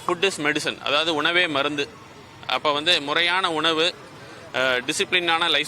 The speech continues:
ஸ்டைல், இதெல்லாம் தான் வந்து அடிப்படை விஷயம். இது கல்லீரலுக்கு மட்டும் இல்லை, இந்த உட-, உடலை பாதுகாத்துக்கவே உ-, முறையான உணவு பழக்கம், அஹ், சுய ஒழுக்கம் ரொம்ப முக்கியம். மது அருந்துதல், அஹ், புகைப்பிடித்தல்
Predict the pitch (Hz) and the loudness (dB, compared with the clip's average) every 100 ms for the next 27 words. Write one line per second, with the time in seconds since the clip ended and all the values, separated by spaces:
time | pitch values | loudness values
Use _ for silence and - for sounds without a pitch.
0 | - 147 151 - - - - - 160 170 | 0 0 0 -8 -20 -20 -10 -2 0 2
1 | 165 170 156 151 185 160 127 120 98 - | 2 0 0 0 2 2 0 -2 -8 -4
2 | 139 165 180 175 151 - 131 110 - - | -2 0 0 0 0 -2 -4 -4 -12 -8
3 | 139 131 151 175 175 160 156 151 170 147 | -2 0 2 2 2 0 -4 -4 -4 -2
4 | 185 - - - 139 156 139 139 139 127 | -2 -2 -4 0 0 0 0 -2 -2 -2
5 | 156 175 151 156 160 151 147 143 160 202 | 0 2 2 2 2 0 0 0 2 0
6 | - - - 135 139 - - 143 151 165 | -4 -18 -10 -8 -6 -8 -12 -4 2 2
7 | 175 151 156 165 - 139 165 202 - - | 2 0 0 -2 0 0 -2 -6 -10 -20
8 | - - - 123 123 170 180 151 151 139 | -20 -16 -10 -8 0 2 2 2 -2 -4
9 | 117 - 131 156 139 127 147 147 - - | -10 -6 -2 -2 -4 -2 -4 -4 -12 -20
10 | - 127 143 170 160 147 143 143 147 - | -14 -2 0 2 2 0 2 2 0 -6
11 | - - - 127 123 123 120 113 156 165 | -20 -20 -12 -4 0 0 -2 -2 0 0
12 | 151 139 139 139 | 0 -2 -2 -2